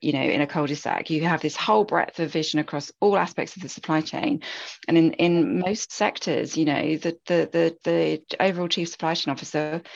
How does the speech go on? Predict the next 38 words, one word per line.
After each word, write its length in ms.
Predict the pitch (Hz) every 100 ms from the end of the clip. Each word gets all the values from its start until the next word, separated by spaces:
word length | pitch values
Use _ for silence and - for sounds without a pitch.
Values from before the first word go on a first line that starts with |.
| -
can 120 | - 196
end 100 | 190
up 140 | 190
on 80 | 196
the 60 |
board 200 | 180 202
of 100 | 202
an 100 | 180
organization. 720 | 185 185 180 170 226 - 123
It 160 | - -
is 100 | 170
a 60 | 160
very, 540 | 156 185 190 190 170
very, 720 | 139 175 185 160 92 - 147 - - - _
um, 500 | 160 156 156 151 147 - -
you 140 | 165
know, 300 | 151 - - - - -
rich 440 | 147 185 - - -
career 280 | - 170 170
path 500 | 175 147 143 - - _ -
to 140 | -
follow 420 | 156 185 156 - -
if 240 | - 170 165
you 100 | 156
want 220 | 151 156
to 60 |
follow 280 | 156 165 160
it. 220 | - 50
So 100 | -
I 60 | 151
think 200 | 165 170
we 120 | 175
need 240 | 165 156 -
to, 260 | 156 147 - _ _ _ _ _ _ _ _ _ _
um, 200 | 165 151
kind 140 | 139 156
of 80 |
showcase 720 | - - 165 - 143 127 -